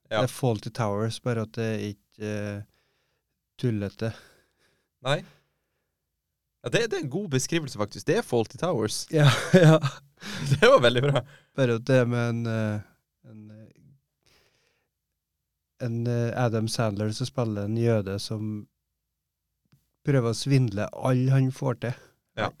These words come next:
Speaker 2: Ja.
Speaker 1: Han klarer ikke å gi seg.
Speaker 2: Nei.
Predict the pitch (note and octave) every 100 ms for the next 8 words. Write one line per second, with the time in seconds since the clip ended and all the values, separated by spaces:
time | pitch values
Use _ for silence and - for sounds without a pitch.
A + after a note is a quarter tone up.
0 | - _ _ _ _ _ _ _ - A2+
1 | - _ _ _ _ _ _ _ _ _
2 | _ _ _ A#2 G2+ G#2 A2 G#2+ G2+ G#2+
3 | F#2+ _ _ A2+ G2